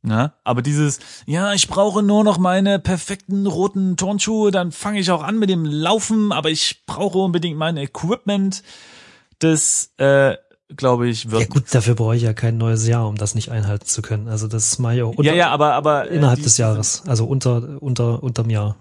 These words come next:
Speaker 2: Also in
Speaker 1: Das stimmt, aber,
Speaker 2: Mhm.
Speaker 1: aber diese, diese, ich setze mir ein,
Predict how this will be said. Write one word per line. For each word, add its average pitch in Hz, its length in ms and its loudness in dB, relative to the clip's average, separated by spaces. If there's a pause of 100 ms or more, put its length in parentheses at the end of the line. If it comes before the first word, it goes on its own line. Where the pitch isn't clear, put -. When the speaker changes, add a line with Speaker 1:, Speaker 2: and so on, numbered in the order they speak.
Speaker 2:
Also 113 160 -4
in 123 220 -2
Speaker 1:
Das 151 120 0
stimmt, 175 300 2
aber, 139 280 2
Speaker 2:
Mhm. 92 40 0
Speaker 1:
aber 143 140 2
diese, 151 260 -4
diese, 147 320 -2 (320)
ich 143 160 -2
setze 196 320 0
mir 180 240 2
ein, 143 380 -4